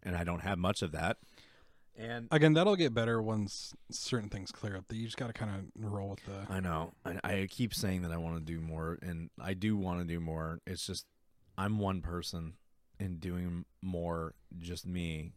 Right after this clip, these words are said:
Speaker 1: is fucking hard. But you know what's not hard? My penis. I'm just kidding. But that is also true.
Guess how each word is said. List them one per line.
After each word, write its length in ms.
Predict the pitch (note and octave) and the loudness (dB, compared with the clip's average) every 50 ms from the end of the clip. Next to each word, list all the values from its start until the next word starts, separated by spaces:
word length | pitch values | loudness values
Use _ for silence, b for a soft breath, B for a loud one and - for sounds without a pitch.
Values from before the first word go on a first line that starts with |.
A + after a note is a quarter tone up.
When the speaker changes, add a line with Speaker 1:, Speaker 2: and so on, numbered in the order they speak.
| - - | -16 -12
Speaker 1:
is 260 | - E2 E2 - - - - | -12 -10 -10 -10 -12 -14 -12
fucking 360 | - - E2 - - E2 D#2 F2+ F#2+ | -12 -12 -12 -12 -12 -14 -14 -14 -14
hard. 280 | - G1+ G1+ G1+ - - - _ _ _ _ b b b b b b b b b b b b b b b b | -16 -16 -16 -16 -18 -20 -20 _ _ _ _ b b b b b b b b b b b b b b b b
But 120 | - A2+ | 4 6
you 80 | A#2 B2+ | 8 10
know 80 | C3+ | 10
what's 180 | C3 B2 G#2+ - | 8 8 6 6
not 200 | A2+ A#2+ B2+ B2+ | 6 6 6 8
hard? 340 | A2 F#2 E2 D#2+ E2 E2 - - _ _ _ _ _ _ _ _ _ _ _ _ _ _ _ _ | 6 6 4 4 2 -2 -6 -12 _ _ _ _ _ _ _ _ _ _ _ _ _ _ _ _
My 180 | - G2 F#2 E2+ | -2 0 2 2
penis. 500 | - F#2+ G2+ G2 F#2+ E2+ D#2 - - - - _ - - - - - - - - - - - | 2 2 2 2 2 0 -2 -4 -6 -8 -12 _ -20 -20 -20 -20 -20 -20 -20 -20 -20 -10 -8
I'm 140 | G2 G2 F2+ | -6 -6 -6
just 160 | F2 F2 - | -6 -6 -6
kidding. 300 | - F2 E2 E2 F2 - - - - - - | -6 -6 -6 -6 -8 -12 -16 -20 -16 -12 -10
But 160 | F2 - F#2 | -4 0 2
that 200 | F#2 F2+ F2+ F2+ F2 | 4 4 4 4 2
is 100 | E2+ E2+ | 2 2
also 280 | F2+ E2+ E2 - F2+ E2 | 0 0 0 -2 -4 -6
true. 320 | - - F2+ E2+ E2+ F#2 | -4 -2 -2 -2 -2 -4